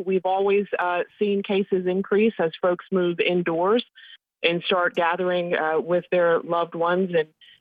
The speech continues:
indoor settings. So we think it's really important that this tool be made available, uh, to folks for free as we head into this fall and winter season.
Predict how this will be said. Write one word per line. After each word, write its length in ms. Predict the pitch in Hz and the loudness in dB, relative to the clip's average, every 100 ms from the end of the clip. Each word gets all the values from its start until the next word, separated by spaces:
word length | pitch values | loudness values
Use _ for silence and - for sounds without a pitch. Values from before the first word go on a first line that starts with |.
| - | -4
indoor 400 | 180 185 180 175 | 0 2 2 0
settings. 420 | - 180 147 135 | -2 0 0 -2
So 100 | 165 | -2
we 100 | 156 | -2
think 220 | 156 160 | -2 -2
it's 180 | 165 - | -4 -4
really 240 | 170 170 170 | -2 0 0
important 580 | 156 - 190 269 262 | -2 -4 -2 0 0
that 240 | - 170 - | 0 -2 0
this 160 | 170 - - | -4 -4 0
tool 240 | 202 190 | 2 2
be 140 | 190 175 | 2 2
made 200 | 175 165 | 2 0
available, 680 | 160 165 175 170 160 151 - - - - | 2 2 2 2 2 0 -4 -16 -20 -4
uh, 220 | 160 160 | 0 0
to 160 | 143 175 | 0 -2
folks 300 | - 170 - | 0 0 -2
for 140 | - 175 | -4 -2
free 280 | - 240 151 | 2 4 4
as 100 | 147 | 2
we 160 | 151 | 0
head 180 | 151 147 | 0 0
into 220 | 151 151 | 0 0
this 140 | 147 143 | -2 -2
fall 220 | 165 156 | -2 0
and 80 | 147 | 0
winter 320 | 147 139 - 131 | -2 -2 -4 -6
season. 360 | 143 131 123 120 | -4 -2 -2 -4